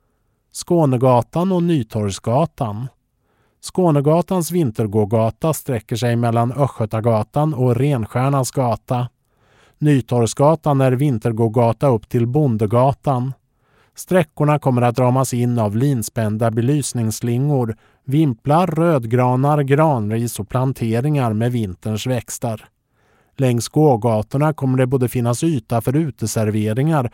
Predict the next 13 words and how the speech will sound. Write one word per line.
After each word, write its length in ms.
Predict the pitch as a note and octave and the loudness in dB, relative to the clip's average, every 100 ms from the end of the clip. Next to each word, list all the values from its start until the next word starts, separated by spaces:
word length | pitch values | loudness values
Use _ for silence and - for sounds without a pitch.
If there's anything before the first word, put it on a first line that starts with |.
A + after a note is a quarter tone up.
| _ | _
och 300 | _ F3 F3 | _ -4 -2
extra 520 | G3 E3 - - D3 | 0 -2 -4 -4 -2
sittplatser 920 | E3+ A3 - - A#2 G2+ - B2+ A2+ A2 _ _ | -2 -4 -6 -4 -4 -4 -4 -2 -2 -4 _ _
för 120 | F3+ | 0
den 240 | E3 B2 | 2 2
som 160 | A2+ C3+ | 0 -2
vill 140 | C3 | -2
ta 180 | A#2+ C#3 | 0 0
en 100 | D3 | 0
paus 540 | - A2+ G2 A#2+ - | 0 -2 -2 -2 -4
i 120 | A#2+ B2 | -4 -2
vintergrönskan. 1200 | B2 B2 A2 G#2+ G#2 A2 A#2+ A#2+ - C3 B2+ D3+ _ _ _ _ _ _ _ _ | 0 -2 -4 -4 -2 -2 -2 -4 -4 -6 -6 -12 _ _ _ _ _ _ _ _
Södermannagatan. 1500 | - B2+ A#2+ F#2+ G2+ G2+ F#2+ F2+ F2 A#2 D3+ - A2 G2+ C3 | -4 0 0 0 -2 -2 -2 -4 -2 0 0 -2 -10 -10 -12